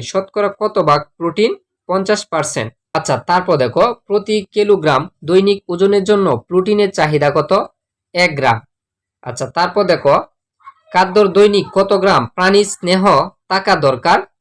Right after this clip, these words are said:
তাকা প্রয়োজন? পনেরো গ্রাম। তারপর দেখো, কোন খাদ্য উপাদানের অভাবে চর্মরোগ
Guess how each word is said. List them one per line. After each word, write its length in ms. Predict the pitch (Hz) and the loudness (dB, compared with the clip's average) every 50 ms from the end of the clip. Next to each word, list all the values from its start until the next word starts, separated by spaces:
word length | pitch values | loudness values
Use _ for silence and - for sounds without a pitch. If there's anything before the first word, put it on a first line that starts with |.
| _ _ - | _ _ -6
তাকা 220 | 185 196 196 - 208 | -6 -4 0 0 0
প্রয়োজন? 500 | 202 - - 170 151 143 127 143 175 226 403 - _ _ _ _ _ _ _ _ _ _ - | 0 0 0 0 0 0 0 0 0 0 -2 -4 _ _ _ _ _ _ _ _ _ _ -4
পনেরো 340 | 185 190 196 196 190 185 165 | -2 0 2 2 4 4 2
গ্রাম। 240 | 143 123 127 110 104 90 - _ _ _ _ _ _ _ _ - | 2 0 -2 -2 -2 -6 -10 _ _ _ _ _ _ _ _ -6
তারপর 240 | 170 180 185 202 196 | -6 -4 -2 0 0
দেখো, 280 | 170 151 139 - - 156 180 175 _ - | 0 0 0 -2 0 -2 -2 -2 _ -6
কোন 180 | 196 202 208 202 | -4 -4 -4 -4
খাদ্য 280 | 196 - 202 202 190 190 | -2 -2 -2 -2 0 2
উপাদানের 540 | 202 196 196 202 202 185 202 196 202 196 196 196 _ - | 2 2 2 2 2 2 2 2 4 2 0 0 _ -4
অভাবে 340 | 165 170 185 190 185 170 131 120 - - _ _ | -2 0 2 2 2 2 0 0 -2 -8 _ _
চর্মরোগ 520 | - - 196 202 202 202 202 196 196 196 | -6 -2 -2 0 0 0 2 2 2 2